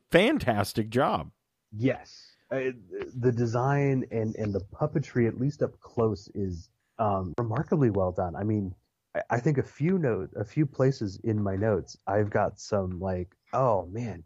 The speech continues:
Speaker 2: Fifi's really creepy," and then it's, like, hella creepy, and then, then I'm just swearing in my notes
Speaker 1: <laughs>
Speaker 2: because, I mean, really and truly,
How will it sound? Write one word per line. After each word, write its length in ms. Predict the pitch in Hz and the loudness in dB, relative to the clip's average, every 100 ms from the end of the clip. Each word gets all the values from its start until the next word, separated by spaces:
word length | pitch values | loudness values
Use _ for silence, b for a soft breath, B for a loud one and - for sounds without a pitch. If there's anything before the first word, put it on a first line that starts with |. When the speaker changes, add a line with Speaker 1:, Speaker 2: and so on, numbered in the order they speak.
| _ | _
Speaker 2:
Fifi's 340 | 156 - 92 | -4 -4 -4
really 140 | 113 101 | -2 -2
creepy," 340 | - 143 135 | 0 0 2
and 100 | 95 | 2
then 80 | 110 | 2
it's, 100 | 110 | 2
like, 160 | 95 - | 0 -4
hella 280 | - 175 160 | -2 2 2
creepy, 440 | - 117 104 101 | 0 -4 -4 -6
and 120 | 92 104 | -4 -2
then, 220 | 127 117 b b | -2 -2 b b
then 100 | 185 | 0
I'm 120 | 190 | 2
just 160 | 107 - | 0 -6
swearing 340 | - 131 120 | -4 -2 -2
in 80 | 101 | -4
my 100 | 87 | -8
notes 460 | 92 98 64 _ _ - | -10 -12 -14 _ _ 2
Speaker 1:
<laughs> 1000 | 147 - 139 160 139 156 - _ _ _ | 4 6 4 4 2 4 2 _ _ _
Speaker 2:
because, 440 | 151 131 165 147 120 | -2 0 0 0 -4
I 40 | 147 | -6
mean, 260 | 147 147 | -4 -4
really 300 | 135 202 110 | -4 -6 -6
and 140 | 90 87 | -6 -10
truly, 460 | - 139 78 71 | -6 -6 -6 -18